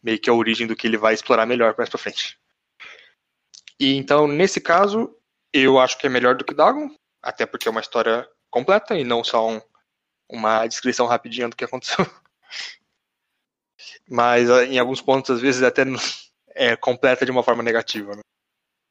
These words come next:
Enfim, de jeito ou de outro, eu vou dar sete vírgula quatro para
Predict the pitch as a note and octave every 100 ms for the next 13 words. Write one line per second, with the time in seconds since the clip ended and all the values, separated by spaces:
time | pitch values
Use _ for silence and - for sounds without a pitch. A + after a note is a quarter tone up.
0 | _ _ _ _ _ - F3+ G3 D#3 -
1 | - _ _ - _ _ - - _ _
2 | _ C3+ C3+ C3+ C#3 D3 - - D3+ B2+
3 | B2+ A#2+ B2 D3 - D3+ C3+ C3 C3 -
4 | - - - - _ _ _ - A2 A2
5 | A2+